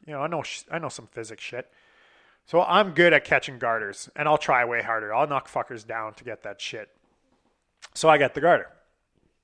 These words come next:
So then I get surprised by this thing that I didn't know was even a thing. But all of a sudden, the dude's like, "All right, well, now time for the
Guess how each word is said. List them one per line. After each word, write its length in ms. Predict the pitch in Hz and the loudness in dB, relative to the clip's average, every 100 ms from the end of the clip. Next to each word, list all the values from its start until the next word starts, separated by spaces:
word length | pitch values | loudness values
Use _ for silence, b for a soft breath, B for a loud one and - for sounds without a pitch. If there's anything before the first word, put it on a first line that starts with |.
| _ b b b b b b | _ b b b b b b
So 200 | - 185 | -4 2
then 240 | 240 285 | 4 6
I 80 | 262 | 4
get 180 | 190 - | 2 0
surprised 440 | 170 185 165 165 | 0 4 4 4
by 160 | 156 131 | 0 0
this 220 | 127 - | -2 -4
thing 260 | 170 147 135 | -2 -2 0
that 180 | 139 | 2
I 120 | 156 156 | 4 4
didn't 220 | 147 131 | 0 -2
know 140 | 135 | -4
was 200 | 127 113 | -2 -4
even 240 | 120 110 107 | -8 -12 -16
a 60 | |
thing. 260 | - 110 107 _ _ _ _ _ _ _ _ _ - | -14 -14 -14 _ _ _ _ _ _ _ _ _ -20
But 220 | 135 147 156 | -6 0 4
all 120 | 175 | 4
of 40 | |
a 60 | 180 | 2
sudden, 320 | - 151 143 | 0 -2 -2
the 220 | 139 127 | -4 -4
dude's 380 | 120 139 127 117 | -4 -6 -6 -6
like, 220 | 127 117 | -6 -2
"All 120 | - 302 | 0 2
right, 240 | 330 151 | 0 0
well, 160 | 160 175 | 0 2
now 240 | 185 226 | 4 2
time 400 | - 180 160 160 | 2 -2 -2 -6
for 340 | - 156 156 | -6 -2 -2
the 520 | 139 143 139 135 127 | -2 -6 -6 -8 -10